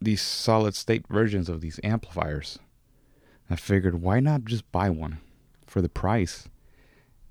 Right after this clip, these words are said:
And I was, I was amazed at what this thing can give right off the bat, just, just the amp itself.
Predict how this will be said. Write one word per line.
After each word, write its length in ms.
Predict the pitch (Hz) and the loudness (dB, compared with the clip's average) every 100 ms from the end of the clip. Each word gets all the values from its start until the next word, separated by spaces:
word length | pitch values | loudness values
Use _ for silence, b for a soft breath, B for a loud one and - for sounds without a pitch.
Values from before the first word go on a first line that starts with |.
| - | -2
And 180 | 101 113 | 2 4
I 60 | |
was, 360 | 156 113 - - - | 6 4 2 -6 -2
I 80 | |
was 160 | 110 101 | 2 4
amazed 640 | 87 92 90 85 82 78 | 4 4 2 2 0 -2
at 120 | - - - - - _ - | -6 -6 -10 -20 -20 _ -6
what 300 | - 87 - | -2 0 0
this 200 | 92 - | -2 0
thing 220 | 98 92 | 0 2
can 460 | 87 85 80 78 80 | 2 0 0 -4 -8
give 300 | - 101 82 | 2 2 4
right 160 | 90 135 | 2 0
off 200 | 95 - | 0 -2
the 80 | - | -8
bat, 340 | - 87 82 | -6 -2 -2
just, 240 | 85 170 - | 0 -2 -2
just 220 | 151 - | -6 0
the 180 | 95 92 | 2 4
amp 240 | 92 - | 2 0
itself. 540 | 78 - 80 80 - | -6 -6 -6 -8 -10